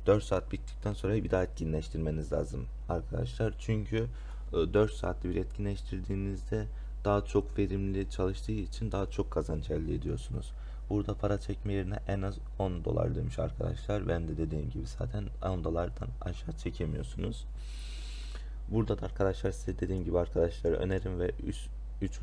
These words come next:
üç dolarla kazanmaya başlasınlar diye arkadaşlar. Burada da hızını arttırma var arkadaşlar. Burada da, e,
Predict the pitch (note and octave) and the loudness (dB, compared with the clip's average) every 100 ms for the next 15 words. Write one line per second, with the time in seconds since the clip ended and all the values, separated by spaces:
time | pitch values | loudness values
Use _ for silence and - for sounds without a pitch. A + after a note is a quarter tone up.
0 | F2 - - - F#2+ - F2+ E2+ E2+ G2 | -4 -4 -6 -2 -2 2 2 2 2 0
1 | - E2+ F2 E2+ F2 F#2 F2 E2+ E2+ E2 | 0 0 2 0 0 0 0 0 0 -2
2 | E2 D#2+ D#2 - E2 D#2+ D#2+ E2 - G#2+ | -2 0 -2 -2 -2 0 0 0 0 0
3 | G2 F#2+ G2+ G#2 G2 F2+ G2+ G#2 G2+ - | 0 2 2 2 0 0 0 0 -2 0
4 | G2+ G2 G2 E2 D#2 D#2+ E2 D#2+ D#2 - | 0 2 2 2 0 0 -2 -2 -2 -2
5 | G#2 - - - - - - - F#2 G2+ | -2 -2 -6 -6 -6 -4 -2 0 2 4
6 | G#2+ G#2+ - | 4 2 4